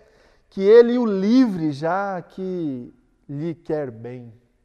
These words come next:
Essa dor moral é uma dor que expressa, assim, um sentimento de desconexão com as pessoas,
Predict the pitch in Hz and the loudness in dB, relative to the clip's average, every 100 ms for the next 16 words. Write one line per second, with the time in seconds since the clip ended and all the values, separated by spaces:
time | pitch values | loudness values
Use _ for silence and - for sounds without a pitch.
0 | _ _ _ _ _ _ _ _ _ - | _ _ _ _ _ _ _ _ _ -8
1 | 160 - 190 160 196 190 175 160 175 185 | -6 -2 -2 2 0 0 -4 -4 -2 -4
2 | 151 120 - _ _ _ _ _ _ _ | -6 -10 -16 _ _ _ _ _ _ _
3 | 156 160 170 151 131 170 175 - 156 - | -6 -6 -4 -4 -2 -2 -2 -6 -14 -10
4 | 160 160 165 - 139 - 165 160 160 147 | -4 -2 -2 -6 -16 -14 -12 -12 -12 -14
5 | - 175 175 - 143 156 170 156 147 160 | -16 -16 -16 -16 -14 -12 -12 -14 -14 -16
6 | 151 160 - 185 180 175 - 185 180 190 | -18 -20 -16 -14 -14 -16 -18 -16 -14 -16
7 | - 156 - - 156 127 - _ | -16 -20 -18 -14 -14 -14 -18 _